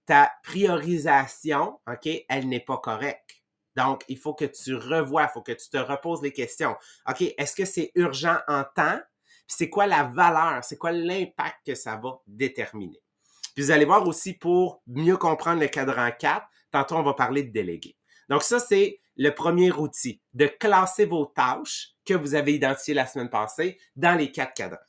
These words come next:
Deuxième outil, on y va avec l'outil qui s'appelle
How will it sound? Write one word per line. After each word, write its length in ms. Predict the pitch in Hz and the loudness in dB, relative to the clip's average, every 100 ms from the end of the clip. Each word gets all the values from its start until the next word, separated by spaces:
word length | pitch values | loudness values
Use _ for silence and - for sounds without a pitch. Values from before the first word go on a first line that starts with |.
| _ _ _ _ _ _ _ _ _ - - | _ _ _ _ _ _ _ _ _ -20 -8
Deuxième 480 | 127 254 240 233 226 | -2 0 2 2 2
outil, 460 | - 214 156 - _ _ _ - - | -2 -4 -4 -6 _ _ _ -20 -2
on 80 | 139 | 2
y 60 | |
va 120 | 151 208 | 6 6
avec 220 | 214 185 | 6 2
l'outil 240 | 170 233 | -4 -4
qui 80 | - | -4
s'appelle 580 | 151 139 175 185 202 | -2 0 2 2 2